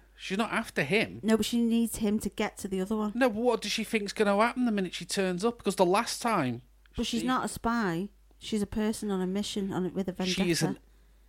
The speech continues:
Speaker 1: she is a, a badly written woman, is what she is.
Speaker 2: I'm not saying this, the wo-,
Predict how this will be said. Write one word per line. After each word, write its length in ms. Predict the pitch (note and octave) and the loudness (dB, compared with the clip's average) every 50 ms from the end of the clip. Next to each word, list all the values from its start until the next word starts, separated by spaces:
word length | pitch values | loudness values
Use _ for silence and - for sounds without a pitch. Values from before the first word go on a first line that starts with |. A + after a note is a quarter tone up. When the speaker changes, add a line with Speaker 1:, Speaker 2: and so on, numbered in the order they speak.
| _ _ _ _ _ - D3+ | _ _ _ _ _ -4 0
Speaker 1:
she 240 | - - F#3 F3+ E3+ | 0 2 4 4 4
is 160 | E3 D#3 - | 4 4 4
a, 220 | E3 D3 C#3+ - - - | 2 2 2 0 -2 -4
a 80 | - B2+ | -4 -4
badly 680 | A#2+ A#2+ - - - D3+ E3+ E3+ - D#3+ D#3 D#3 D#3+ D3 | -4 -6 -4 2 2 4 4 4 2 0 0 2 2 0
written 580 | C3+ B2 A#2+ C#3+ D3+ - - - C#3+ A#2+ A2+ - - - - _ _ _ _ | 2 6 8 8 8 6 4 -2 -2 -2 -4 -6 -10 -20 -20 _ _ _ _
woman, 380 | - B2+ B2+ C#3 D3 D#3 D3+ C#3+ - - - - | -2 4 4 6 6 6 2 0 -4 -12 -10 -8
is 160 | A#2+ A#2 A#2 | -6 -4 -2
what 160 | A#2+ A#2 - | -2 -2 -2
she 200 | - - G#2 A2+ | -4 -4 0 2
is. 420 | C3+ C#3+ G#2 F#2+ - - - - - _ _ - - - | 2 2 2 -2 -6 -12 -14 -16 -18 _ _ -6 2 4
Speaker 2:
I'm 80 | B3+ | 4
not 160 | C#4+ C#4+ - | 6 4 4
saying 440 | - - A#3 A3 G#3 G3 G3 F#3 - - _ - | 2 2 2 2 2 0 0 -2 -4 -8 _ -16
this, 340 | - - G3 G3+ - - - _ - | -10 -6 -6 -6 -6 -6 -10 _ -10
the 140 | F3+ F3+ F3+ | -8 -6 -4
wo-, 180 | E3+ F#3 F3+ | -2 -2 -4